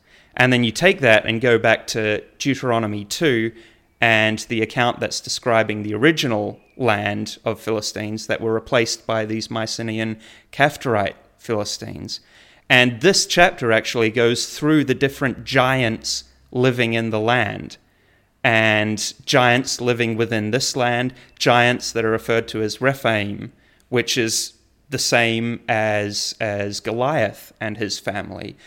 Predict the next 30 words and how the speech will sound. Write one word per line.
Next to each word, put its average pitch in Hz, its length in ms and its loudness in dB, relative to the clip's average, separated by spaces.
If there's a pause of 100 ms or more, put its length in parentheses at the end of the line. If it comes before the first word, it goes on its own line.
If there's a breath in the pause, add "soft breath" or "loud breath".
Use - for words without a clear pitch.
(180 loud breath)
And 113 100 -2
it's 107 200 -6
referenced 131 600 2
alongside 110 840 -4
the, 104 300 -4
the 107 120 -8
Philistines 107 640 -6
in 107 100 -10
several 107 500 -8
verses 107 600 -10 (460 loud breath)
as 110 240 -2
well. 110 440 2 (240 soft breath)
So - 200 0
you've 117 280 0
got 135 240 6
this 120 280 0
real, 120 680 4
uh, 101 340 0 (120)
sense - 800 0 (400)
when 127 200 2
you 110 100 0
pair 123 340 4
it 117 80 4
as 110 160 0
well 123 240 4
with 110 220 0
how, 113 260 4
how 123 180 2
they're 107 160 0
described, 107 640 0